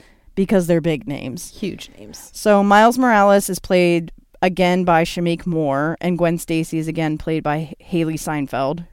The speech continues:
Speaker 1: who we love.
Speaker 2: Love you.
Speaker 1: And then we also have Oscar Isaac, Jake Johnson, Issa Rae, Brian Tyree Henry, Rachel Drash, <laughs> who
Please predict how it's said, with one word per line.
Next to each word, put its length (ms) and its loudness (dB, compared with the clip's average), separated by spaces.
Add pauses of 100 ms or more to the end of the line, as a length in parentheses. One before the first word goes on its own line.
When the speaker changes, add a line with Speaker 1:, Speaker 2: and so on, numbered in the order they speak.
(120)
Speaker 1:
who 120 -2
we 140 -4
love. 540 -6
Speaker 2:
Love 580 -8
you. 460 -6
Speaker 1:
And 180 2
then 400 2
we 120 -2
also 260 2
have 220 0
Oscar 400 2
Isaac, 580 0 (180)
Jake 280 -2
Johnson, 680 -2 (160)
Issa 300 -2
Rae, 480 2 (260)
Brian 460 2
Tyree 360 2
Henry, 640 -2
Rachel 400 0
Drash, 640 2 (500)
<laughs> 300 -8 (1160)
who 340 6